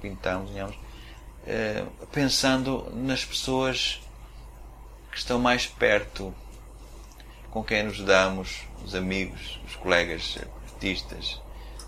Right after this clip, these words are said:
Eh, é mais para aí que é dirigido. É assim: conhecem-me, as pessoas conhecem-me.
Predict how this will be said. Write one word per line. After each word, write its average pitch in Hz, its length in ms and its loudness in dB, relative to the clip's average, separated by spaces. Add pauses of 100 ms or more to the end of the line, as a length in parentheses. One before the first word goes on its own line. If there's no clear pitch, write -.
(640)
Eh, 90 420 -6 (1500)
é 156 100 8
mais 165 240 8
para 147 180 10
aí 139 140 12
que 131 140 4
é 127 60 10
dirigido. 110 720 4 (840)
É 110 160 8
assim: 104 440 2 (460)
conhecem-me, 131 880 8 (680)
as 107 140 2
pessoas 127 240 6
conhecem-me. 113 720 6